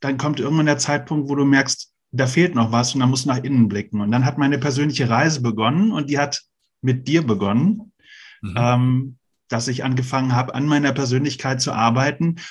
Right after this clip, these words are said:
Speaker 1: Und dann sprichst du natürlich in deinem Umfeld davon. Und dann teilst du das mit Freunden, Bekannten erstmal in dem kleinen Kreis. Und die merken, dass sie ebenfalls davon profitieren können. Und dann habe ich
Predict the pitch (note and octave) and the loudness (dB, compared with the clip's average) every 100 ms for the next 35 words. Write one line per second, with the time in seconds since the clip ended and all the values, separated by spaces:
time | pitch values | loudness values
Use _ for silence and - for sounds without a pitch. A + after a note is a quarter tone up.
0 | - C3+ C3+ D3 E3 D#3+ - - - F3 | -8 -2 2 4 4 0 -6 -10 2 2
1 | F#3 A3 F#3 - B2 G#2+ G#2 G#2 A2 G#2 | 6 6 6 6 2 2 0 -2 -4 -4
2 | A2 G2+ G2+ - F#2 G2+ G#2 - B2+ C3+ | -4 -4 -6 -8 -6 -4 -4 0 2 4
3 | C3 - D3+ E3 - D3+ - C#3+ B2+ - | 2 4 4 2 2 0 2 0 0 -8
4 | - - C#3+ D#3+ B2+ B2+ - D#3+ G#3 A3+ | -10 0 2 2 0 0 2 2 2 0
5 | G#2+ A2 - A2+ A2+ A2 A#2 A#2 A#2+ A2+ | 0 -4 -2 -2 2 2 2 2 0 2
6 | A#2 - A2 B2 F#3+ - - - - - | 2 0 -2 -2 -2 -6 -12 -20 -20 -20
7 | _ C3+ C#3 C3+ - B2 C#3 C3+ D3 E3 | _ -2 -2 -2 -2 0 4 4 4 2
8 | D3 D3 B2+ D#3+ A3+ D3 C#3 - B2 B2+ | 2 2 2 6 6 4 0 0 -2 0
9 | B2 - A#2+ A#2+ - A#2+ A#2+ B2 D3 D#3+ | -2 -4 -4 -4 -2 2 2 0 -4 -2
10 | D3 B2+ C3+ D#3 D#3 E3 - | 0 0 0 0 0 -2 -4